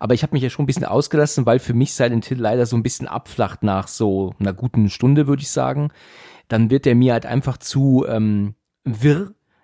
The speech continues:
ja, und der Soundtrack ist auch nicht so toll. Und, ähm, dieses ewige Hexe, Hexe, Hexe, das, oh Gott, das ging mir irgendwann wirklich auf den Senkel.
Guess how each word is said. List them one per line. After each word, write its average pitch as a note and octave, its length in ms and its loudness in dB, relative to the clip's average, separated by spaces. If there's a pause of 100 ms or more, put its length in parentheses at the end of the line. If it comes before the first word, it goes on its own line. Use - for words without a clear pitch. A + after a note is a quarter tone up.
ja, A#2 180 0
und C#3 180 -2
der A2+ 60 -2
Soundtrack C#3+ 440 0
ist - 180 -8
auch - 140 -8
nicht C3+ 140 -2
so D3 140 -2
toll. D3+ 420 2 (460)
Und, A#2+ 500 -4
ähm, A2+ 220 -12
dieses A#2 300 -10
ewige B2 340 2
Hexe, G3 420 0
Hexe, G3 400 0
Hexe, F3 440 -2
das, B2+ 260 -8
oh A#2 180 -6
Gott, G#2+ 220 -8
das - 140 -14
ging C#3 100 2
mir B2+ 140 2
irgendwann B2+ 320 2
wirklich D3 280 -4
auf B2 140 -4
den A#2+ 100 -2
Senkel. C#3 420 2